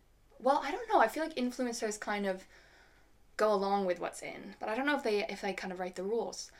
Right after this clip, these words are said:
I feel like this whole, um, like, body s-, types and things like that, you know, they change every generation what's desirable. Yeah, what changes it? I feel like it's a male, a male-driven thing.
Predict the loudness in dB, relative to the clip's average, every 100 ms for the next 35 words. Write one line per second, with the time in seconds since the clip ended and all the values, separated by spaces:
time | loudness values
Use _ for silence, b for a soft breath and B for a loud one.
0 | B B -4 2 4 4 4 2 2 2
1 | 2 4 2 0 0 -4 0 4 6 4
2 | 0 -8 -12 -10 2 4 4 -4 -12 -12
3 | -14 b b b b -6 -4 -2 -2 0
4 | 4 4 4 -4 _ _ _ _ -10 -4
5 | 0 2 0 -2 0 0 0 0 -2 -2
6 | -2 -4 -6 -8 -6 -6 -2 2 2 0
7 | -4 -8 -12 b b b b b b b
8 | _ -20 -20 -6 -2 0 0 0 0 0
9 | -2 -4 -4 -4 0 2 2 -2 0 2
10 | 2 2 -2 -4 -4 0 2 4 4 2
11 | 2 2 0 0 0 -6